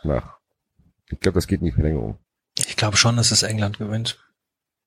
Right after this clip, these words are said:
Speaker 2: Ich, ich, ich fand Kroatien nicht so überzeugend.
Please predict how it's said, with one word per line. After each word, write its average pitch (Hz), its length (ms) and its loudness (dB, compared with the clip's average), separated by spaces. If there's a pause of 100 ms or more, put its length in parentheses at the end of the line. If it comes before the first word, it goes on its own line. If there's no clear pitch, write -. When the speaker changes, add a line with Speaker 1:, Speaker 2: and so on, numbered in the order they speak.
(840)
Speaker 2:
Ich, - 160 -4 (280)
ich, - 100 -14 (2500)
ich - 80 -12
fand - 180 -6
Kroatien 107 520 2
nicht - 260 2
so 113 560 6
überzeugend. 107 800 2